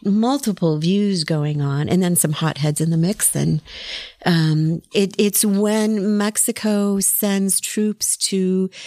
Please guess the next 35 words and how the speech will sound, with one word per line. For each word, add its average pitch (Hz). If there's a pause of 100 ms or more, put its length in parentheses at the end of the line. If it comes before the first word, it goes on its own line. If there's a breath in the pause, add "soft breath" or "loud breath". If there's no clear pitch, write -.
(260 loud breath)
take 208
back, 180 (420 soft breath)
literally 202
take 226
back 202
a 202
cannon 240
that 175
they'd 180
given 185
to 185
a, 180
a 185
settlement 190
for 170 (320 loud breath)
protection, 180 (460 loud breath)
that, 175 (720)
"Where 185
have 185
you 185
heard 180
this 185
refrain, 170
refrain 170
before? 165 (260 loud breath)
They're 170
coming 220
for 240
our 247
guns. 175 (760)
You 190
come 180
and 147
take 139
it. -